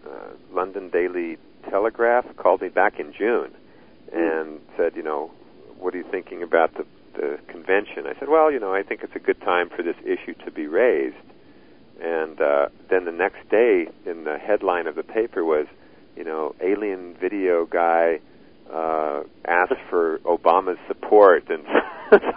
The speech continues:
Speaker 1: something like that, you know.
Speaker 2: <laughs>
Speaker 1: Wasn't quite what I said, but it, it gave me the, the idea that, well, I sh-, I suppose I should at least try to make that connection. And I had remembered in the presidential, uh, primary debate last October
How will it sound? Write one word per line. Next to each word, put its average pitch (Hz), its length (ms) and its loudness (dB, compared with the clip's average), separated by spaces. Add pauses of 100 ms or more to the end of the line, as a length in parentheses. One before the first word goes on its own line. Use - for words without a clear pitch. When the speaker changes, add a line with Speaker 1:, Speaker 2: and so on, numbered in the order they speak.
Speaker 1:
something 165 360 0 (120)
like 101 220 0
that, - 180 -2 (100)
you 104 100 -4
know. 101 240 2 (160)
Speaker 2:
<laughs> - 180 -12
Speaker 1:
Wasn't 240 280 4
quite 127 240 10
what 104 120 8
I 85 120 8 (140)
said, 107 320 10 (460)
but 101 200 8
it, - 200 0
it - 180 -4
gave 139 220 6
me 120 100 2
the, 90 320 6 (100)
the 98 140 6
idea 92 300 8
that, 87 120 4
well, 131 300 6 (140)
I 101 140 0
sh-, - 140 -8
I 95 160 -2
suppose 101 360 2
I 87 180 4
should 87 120 -4
at - 120 -6
least 78 240 -6
try 76 440 4 (440)
to 82 60 -16
make 76 220 -6
that 76 180 -6
connection. 80 540 -4 (360)
And 92 120 -4
I 92 180 2
had 92 140 0
remembered 95 560 -2 (260)
in 82 220 -6
the 78 200 -6
presidential, 78 800 -2 (100)
uh, 50 140 -8 (280)
primary 95 560 0
debate 73 460 0 (800)
last 82 320 -2
October 87 600 2